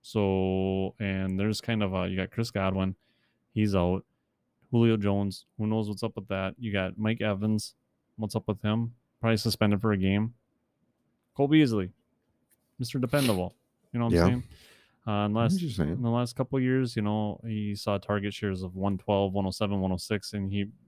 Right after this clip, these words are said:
Speaker 1: you know, had eighty-two receptions in both of the last two years.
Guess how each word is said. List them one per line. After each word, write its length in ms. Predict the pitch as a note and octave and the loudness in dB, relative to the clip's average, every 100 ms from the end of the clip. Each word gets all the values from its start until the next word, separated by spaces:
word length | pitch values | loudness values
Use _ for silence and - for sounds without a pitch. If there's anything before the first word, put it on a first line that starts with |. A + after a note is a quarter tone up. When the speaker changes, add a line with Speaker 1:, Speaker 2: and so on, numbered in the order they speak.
| _ | _
Speaker 1:
you 80 | A#2+ | -6
know, 120 | G2+ | -2
had 300 | F#2 B2 B2 G2+ _ | 0 2 0 -4 _
eighty-two 360 | A#2 G#2+ G#2 A2+ | -6 -4 -4 -2
receptions 680 | G#2+ F#2+ G#2+ G#2+ - A2 G2+ | -2 -2 -2 -4 0 0 2
in 120 | G2 | 0
both 260 | F#2 A2 - | 2 2 0
of 100 | F#2 | -2
the 40 | |
last 360 | F#2 F#2 F#2+ - | 0 0 -2 -6
two 120 | F#2+ | -6
years. 440 | F#2 F#2 G2 - | -2 0 -2 -4